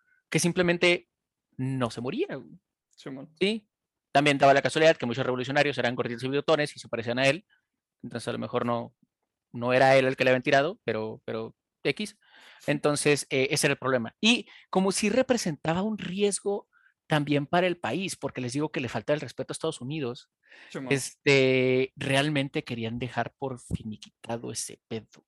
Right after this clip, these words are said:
Speaker 1: güey. O sea, ya ahorita.
Speaker 2: Sí,
Speaker 1: Porque,
Speaker 2: pues,
Speaker 1: pues,
Speaker 2: es
Speaker 1: tenía mucha convocatoria también.
Speaker 2: es, es la pinche clásica historia de necesitamos a los tipos más duros y más rudos y más sucios para hacer el trabajo, güey.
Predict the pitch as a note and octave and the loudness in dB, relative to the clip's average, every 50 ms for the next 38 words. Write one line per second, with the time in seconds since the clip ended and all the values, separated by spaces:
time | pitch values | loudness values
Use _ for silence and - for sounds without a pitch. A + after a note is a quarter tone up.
0 | _ _ _ _ _ _ - - - G#2+ - - - _ _ _ - A#2+ A2+ A2 | _ _ _ _ _ _ -14 -12 -12 -12 -14 -14 -20 _ _ _ -6 -4 -4 -2
1 | A2 - - _ _ A2+ G#2+ G2+ G#2 A2 B2 A#2 - _ - - - _ _ _ | -4 -6 -10 _ _ -10 -10 -10 -8 -8 -10 -10 -10 _ -20 -20 -20 _ _ _
2 | _ _ _ _ _ _ _ _ - - - - - F4 F4+ F#4 D#4 - B3 G#3 | _ _ _ _ _ _ _ _ -20 -20 -20 -12 -8 -6 -2 -2 -2 -2 -2 -2
3 | A3+ G#3+ D#3+ D#3 C3+ C#3 C3+ - C3 - C3 A#2+ A2 - A2 - - G#2 G2+ G2+ | -2 -2 -2 -4 -4 -6 -6 -8 -6 -4 -4 -4 -4 -4 -6 -6 -6 -6 -6 -6
4 | - - A2 G#2+ - - - _ _ _ _ _ _ _ _ _ F3 F3 D#3 - | -8 -10 -10 -10 -12 -14 -16 _ _ _ _ _ _ _ _ _ -12 -10 -10 -8
5 | F3 F3 D#3+ - - - - F#3 F#3+ G3 F#3+ F3+ F#3 E3+ - E3+ D#3+ - F#3 - | -10 -10 -10 -12 -18 -10 -2 0 0 2 2 0 0 -2 -4 -10 -10 -10 -14 -6
6 | - F3 F3 E3 - G3+ - G#3 E3+ D#3+ D#3 D#3 - - D3 C#3+ D3+ E3+ F3 F3 | -2 -2 -2 -2 -4 -8 -4 -4 -4 -4 -4 -6 -6 -4 -4 -2 0 -2 -2 -2
7 | E3 D#3 C3+ B2+ B2+ A#2+ - - - D3 D3+ C3+ D3 C#3 C#3 - C#3+ C#3 D3+ E3+ | -2 -4 -4 -6 -6 -8 -12 -12 -10 -10 -10 -8 -8 -12 -8 -6 -6 -4 -4 -6
8 | D#3 - E3 C#3 B2+ C3 - _ - - - D#3 D#3+ D#3 D#3 - - C#3+ C#3 C#3 | -6 -6 -8 -8 -10 -14 -16 _ -18 -10 -8 -8 -8 -8 -12 -14 -10 -6 -4 -4
9 | C#3 C#3 D3 D3+ - - - - _ - D#3 D3 D#3+ D3+ D#3+ E3+ D#3 D#3+ C#3 C3 | -4 -4 -6 -8 -12 -18 -20 -20 _ -12 -8 -6 -4 -4 -4 -6 -8 -8 -8 -6
10 | C3+ C3+ C#3 C#3+ D3+ D3+ D3 D3+ D#3 D#3+ D#3+ D#3 C#3 B2+ C#3 C#3 - - E3 D#3 | -6 -6 -6 -8 -10 -8 -8 -6 -6 -6 -6 -6 -4 -4 -6 -6 -8 -12 -12 -12
11 | - - D#3+ D#3 D#3+ - C#3+ C3 B2+ B2+ B2+ B2 - D3 C#3+ D3+ D3+ - D3 C#3 | -10 -12 -12 -10 -6 -4 -4 -4 -4 -4 -6 -8 -8 -6 -6 -6 -6 -4 -2 0
12 | D#3 F3+ G#3 - - A3 G#3 A3 A3 - | 0 0 -2 -2 -6 -10 -10 -8 -12 -12